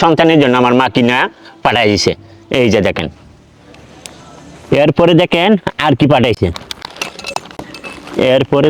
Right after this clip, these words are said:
দেখেন, এরপরে দেখেন দুইটা সেন্টু গেঞ্জি, ব্র্যান্ডের সে-, সেন্টু গেঞ্জি। আপনারা হয়তো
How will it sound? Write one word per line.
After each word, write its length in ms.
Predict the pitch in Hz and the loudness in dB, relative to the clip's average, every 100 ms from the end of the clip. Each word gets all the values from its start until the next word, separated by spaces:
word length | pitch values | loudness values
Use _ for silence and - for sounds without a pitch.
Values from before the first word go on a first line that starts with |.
| 147 | 2
দেখেন, 300 | - 165 202 226 - - - - - - - - - - - - - - - - - - - - | 2 2 2 0 -6 -20 -20 -20 -20 -20 -20 -20 -12 -10 -10 -14 -20 -20 -20 -20 -20 -18 -8 -2
এরপরে 260 | 143 143 160 170 | 0 2 2 2
দেখেন 220 | 160 156 175 160 | 2 2 4 6
দুইটা 240 | 160 170 147 | 6 4 2
সেন্টু 260 | 165 180 160 143 | 2 2 4 4
গেঞ্জি, 280 | 151 131 92 92 | 4 2 2 2
ব্র্যান্ডের 360 | 143 160 165 131 | 2 2 2 0
সে-, 160 | - 135 | -2 0
সেন্টু 200 | 156 151 127 | 2 4 4
গেঞ্জি। 220 | 127 101 95 | 2 2 0
আপনারা 240 | 117 127 127 | 0 0 2
হয়তো 180 | 131 | 2